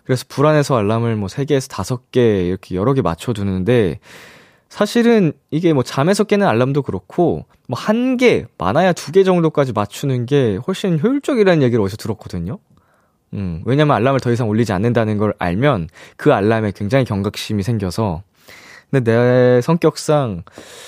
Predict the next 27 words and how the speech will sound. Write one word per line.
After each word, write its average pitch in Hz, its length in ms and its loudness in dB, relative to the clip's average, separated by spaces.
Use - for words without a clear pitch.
불안해서 170 480 2
못하겠더라고, 104 720 0
그건. 85 240 -6
<laughs> 196 760 -4
네, 107 420 2
최혜윤님. 208 800 4
"저는 208 220 2
다음 185 240 2
주 214 120 4
화요일 202 320 4
열 120 180 4
시에 208 240 2
알람을 147 340 4
맞춰놨어요. 101 720 0
음, 117 600 2
이십팔 151 360 0
일 135 100 4
열 117 120 4
시에 139 300 2
반배정 170 440 0
결과가 143 360 2
나오거든요. 127 760 2
반배정 123 420 0
잘 92 160 -6
됐으면 165 340 -2
좋겠다. 147 680 0
유유." 104 640 -2